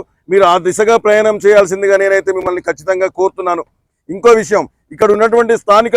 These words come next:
ప్రజలందరూ కూడా పాడేరు పట్టణం గత పదిహేను సంవత్సరాల నుంచి రోడ్డు వెడల్పు కావాలని చెప్పేసి అని కోరుకుంటున్నప్పటికీ ఈ పదిహేను సంవత్సరాలు గడిచినప్పటికీ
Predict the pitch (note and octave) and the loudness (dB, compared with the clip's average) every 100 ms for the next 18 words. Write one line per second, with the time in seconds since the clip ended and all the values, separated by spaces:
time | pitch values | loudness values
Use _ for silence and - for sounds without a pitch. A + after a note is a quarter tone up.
0 | A#3 G#3+ A#3 A#3+ A#3 A#3 G#3+ A3 A3+ G#3 | 0 2 4 2 2 2 4 6 4 2
1 | _ _ _ - F3+ A3+ B3 A#3 A3 A3 | _ _ _ -2 4 6 6 6 2 0
2 | A3+ G#3 G#3+ G#3+ G3 G3+ G#3 G3+ F#3+ A3 | -2 0 0 2 2 2 0 2 2 2
3 | G#3+ A3+ G#3+ G#3 G3+ G#3 G#3+ G#3+ G#3+ G#3 | 0 -2 -2 0 0 2 2 2 0 -4
4 | G3+ G3 G#3+ G#3+ G3+ G3 F3+ F#3+ - G3 | 0 4 4 2 -2 -6 -6 -10 -4 -2
5 | G3+ G3+ F#3+ G3+ G#3 G3+ A#3 G#3+ F3 _ | -2 -4 -2 -2 0 -4 2 2 2 _
6 | _ _ F#3 G3+ G3 G3+ F#3+ F#3+ E3 G3 | _ _ -8 -2 0 2 2 0 0 0
7 | G3+ A3 G3 F#3+ G#3 G#3 G#3 F#3+ G#3+ | 0 0 0 -2 -2 -2 -2 -4 -6